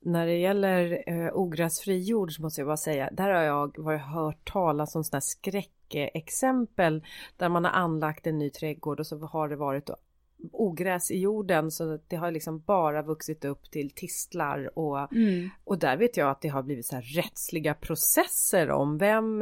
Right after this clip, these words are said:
Speaker 1: för det är ju ganska kostsamt, ska man bort med jorden och hur får man bort kirskål när den väl har liksom tagit sig in? Usch, så att det där är väl en, en viktig, eh, en, en viktig as-, många viktiga aspekter.
Speaker 2: Ja, ja,
Speaker 1: En
Speaker 2: men det är det.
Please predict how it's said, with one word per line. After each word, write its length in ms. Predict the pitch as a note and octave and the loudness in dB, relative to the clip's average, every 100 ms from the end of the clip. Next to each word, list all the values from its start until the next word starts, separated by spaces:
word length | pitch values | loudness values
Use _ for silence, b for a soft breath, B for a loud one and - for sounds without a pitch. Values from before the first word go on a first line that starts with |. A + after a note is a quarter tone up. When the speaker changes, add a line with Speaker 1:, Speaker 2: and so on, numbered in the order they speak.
| G3+ - | -2 -4
Speaker 1:
för 100 | G3 | -4
det 80 | F3+ | 0
är 120 | A#3 D4+ | 2 4
ju 60 | |
ganska 260 | A3 F#3+ F3 | 4 0 0
kostsamt, 420 | F3+ - - F#3+ | -2 -2 -2 0
ska 120 | - | 2
man 380 | C4+ G3 E3+ D3+ | 4 4 2 2
bort 340 | D4+ G#4+ - | 2 2 0
med 120 | A#3+ G3 | 2 4
jorden 560 | C#3+ B2+ - - D3+ | 2 0 -2 -2 -2
och 340 | C#3+ C#3+ C#3 E3 | -2 0 0 0
hur 140 | F#3+ | -2
får 200 | F3+ G#3 | 0 -2
man 180 | F#3+ E3+ | 0 4
bort 320 | C4+ - - | 2 2 0
kirskål 640 | E4 F#3+ - - D#3 C#3 | 2 2 -2 -6 -4 -4
när 140 | D3 D3+ | -4 -2
den 100 | D3 | -4
väl 240 | C#3 C#3 | -4 -4
har 180 | C3+ B2 | -4 -4
liksom 340 | C3+ - - _ _ - | -8 -10 -10 _ _ -6
tagit 300 | F#3+ E3 D#3+ | -2 -2 -2
sig 120 | D#3 | -4
in? 260 | B2+ C#3+ D#3 B B B B | -4 -6 -10 B B B B
Usch, 400 | C#4 B3+ - - | 4 4 2 -6
så 80 | B3 | 0
att 80 | A#3 | 2
det 100 | C4 | 6
där 160 | A#3+ A3+ | 8 8
är 40 | |
väl 120 | A3 | 6
en, 160 | G3+ G3 | 4 4
en 200 | A3+ G#3+ | 2 2
viktig, 640 | A#3 - - F3+ E3 D#3+ | 2 -2 -4 -4 -4 -2
eh, 180 | E3+ E3 E3 - | -2 -2 -6 -8
en, 400 | - E3+ E3 D#3+ - | -6 -4 -4 -8 -8
en 180 | G#3+ C4+ | -2 2
viktig 280 | D4+ - F#3 | 2 0 0
as-, 200 | F#3 - | 0 0
många 320 | B3+ D#4 C4+ C4+ | 8 10 10 6
viktiga 400 | C#4 - G#3 G#3 | 2 0 -2 0
aspekter. 340 | - A#3+ B3+ | 0 0 6
Speaker 2:
Ja, 300 | A#3+ E3+ B3 | 8 8 4
ja, 180 | - B3 | 0 4
Speaker 1:
En 80 | A#3+ | 6
Speaker 2:
men 100 | B3 | 8
det 100 | B3+ | 6
är 80 | F#3+ | 4
det. 160 | F3 | 0